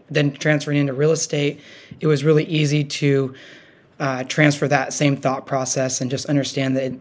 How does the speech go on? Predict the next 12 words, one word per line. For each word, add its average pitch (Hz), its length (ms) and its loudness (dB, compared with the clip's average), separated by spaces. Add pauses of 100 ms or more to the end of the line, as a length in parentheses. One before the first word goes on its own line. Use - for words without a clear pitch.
at 151 240 -4
the 151 60 -14
foundation, 143 580 4
it's - 260 -2 (800)
serving 151 340 2
people 143 220 0
and 135 80 2
helping 147 220 2
them 131 140 2
reach 131 180 -4
their 117 100 -10
goal. 123 300 -10